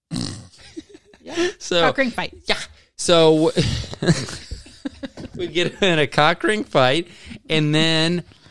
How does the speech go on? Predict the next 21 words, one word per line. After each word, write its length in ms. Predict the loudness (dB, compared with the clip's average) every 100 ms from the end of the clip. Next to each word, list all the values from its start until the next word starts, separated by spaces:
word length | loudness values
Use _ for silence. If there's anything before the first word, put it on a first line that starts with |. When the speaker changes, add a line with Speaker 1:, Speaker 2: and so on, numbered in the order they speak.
| -20 -6
Speaker 1:
I 140 | 0 2
actually 500 | 2 0 -2 -2 -2
will, 360 | 0 -2 -4 _ _ _ _ _ _ _ _ _ -20 -20 -20 _ _
we 260 | -2 2 4
will 240 | 6 6
actually 480 | 4 0 -2 -4 -4
sample 440 | -2 0 0 0 2
both. 540 | 2 4 2 -2 -12 -20 _ _ _ _ _ _ _ _ _ _ _
I 60 | -4
mean, 160 | -4 -4 -4
actually, 320 | -2 0 0
I 80 | 0
don't 160 | 0
even 220 | -2 0 2
know 80 |
if 100 | 2
you're 120 | 2 2
needed, 340 | 2 -2 -4
Speaker 2:
I 140 | -4 0
don't, 160 | 2
Speaker 1:
honestly. 420 | 2 0 -4 -8